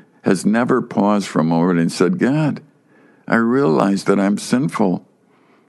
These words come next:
I thank you for loving me and sending your son so that I could be in your family, to make a way so that I could be there.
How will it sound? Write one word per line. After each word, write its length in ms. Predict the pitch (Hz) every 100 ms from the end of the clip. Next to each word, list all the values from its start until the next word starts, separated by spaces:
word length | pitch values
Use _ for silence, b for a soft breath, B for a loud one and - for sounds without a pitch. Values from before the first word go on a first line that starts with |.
| b -
I 100 | 120
thank 420 | 117 127 175 202
you 120 | 117 104
for 160 | 107
loving 420 | 107 127 139 120
me 140 | 104 95
and 120 | 95
sending 380 | - 139 127 120
your 140 | 110
son 400 | 107 - 127 127
so 140 | 110 107
that 60 |
I 60 | 101
could 160 | 110 98
be 140 | 120
in 80 | 113
your 160 | 113
family, 540 | - 120 123 131 98 104
to 180 | - 113
make 240 | 120 147
a 60 | 131
way 340 | 110 127 180
so 180 | - 90
that 140 | 90
I 120 | 87 80
could 180 | 85
be 140 | 90 82
there. 280 | 78 78